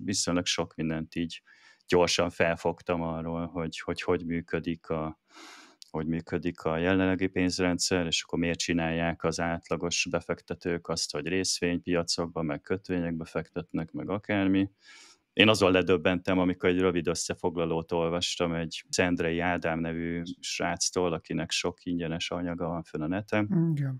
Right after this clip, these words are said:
Speaker 1: hogy leírta, hogy a,
Speaker 2: Ismerem.
Speaker 1: az állampapírral egy gond van, az egyetlen kockázata az, hogy,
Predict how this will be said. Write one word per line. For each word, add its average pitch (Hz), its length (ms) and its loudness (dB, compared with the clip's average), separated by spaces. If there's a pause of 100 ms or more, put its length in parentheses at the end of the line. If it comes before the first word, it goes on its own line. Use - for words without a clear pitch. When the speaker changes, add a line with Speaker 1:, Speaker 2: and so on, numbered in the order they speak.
Speaker 1:
hogy 107 100 2
leírta, 98 400 6
hogy 95 160 6
a, 98 60 8
Speaker 2:
Ismerem. - 140 -2 (140)
Speaker 1:
az 104 140 4
állampapírral 95 680 6
egy 85 160 2
gond 82 360 -4
van, 123 380 0 (480)
az 87 120 -4
egyetlen 90 460 2
kockázata 87 1080 -2
az, - 320 -2
hogy, 78 240 -8